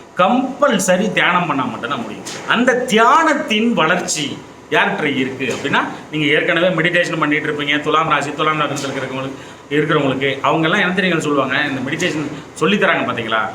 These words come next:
ஒரு பத்து பேரை கூப்பிட்டு உட்கார வச்சு கும்மாளம் அடிக்கிறாங்க பாருங்க. அவங்க என்ன தெரியுங்களா சொல்லி தருவாங்க? க-, க-, கடவுளெல்லாம் இல்ல, இந்த இதுதான் அப்படின்னு வந்து ஜாதகம் வந்து உங்களுக்கு ஒத்து வராது, அஹ், இப்படின்லாம் பேசிட்டு இருப்பாங்க. ஆனால் நீங்க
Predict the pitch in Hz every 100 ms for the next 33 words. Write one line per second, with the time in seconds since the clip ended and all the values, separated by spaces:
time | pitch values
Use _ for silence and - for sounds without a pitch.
0 | - 139 151 156 151 202 190 165 - -
1 | 202 190 160 165 147 147 165 202 175 147
2 | 131 117 107 98 92 - - 131 143 202
3 | 202 165 151 139 135 113 117 127 107 -
4 | - - 143 139 131 127 - 131 120 117
5 | 104 - - 139 170 160 135 147 127 120
6 | 110 - - 135 139 135 143 135 123 113
7 | - - 131 135 147 135 160 190 147 -
8 | 156 180 160 143 156 139 131 139 143 147
9 | 123 123 127 107 - - - - 143 135
10 | 139 151 151 143 180 160 175 175 127 120
11 | 101 90 - - 117 120 127 147 151 151
12 | - - 123 120